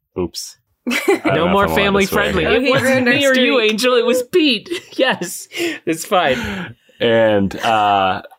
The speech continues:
Speaker 1: and so right this second, marriage is, um,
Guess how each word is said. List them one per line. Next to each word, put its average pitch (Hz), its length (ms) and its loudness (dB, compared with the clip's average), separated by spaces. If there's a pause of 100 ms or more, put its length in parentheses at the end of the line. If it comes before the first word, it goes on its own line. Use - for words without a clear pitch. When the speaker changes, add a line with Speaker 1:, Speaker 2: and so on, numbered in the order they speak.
Speaker 1:
and 104 220 0
so 101 460 2
right 113 440 -2
this 117 240 0
second, 131 560 -2 (540)
marriage 95 840 0 (460)
is, 87 640 -2
um, 80 640 -4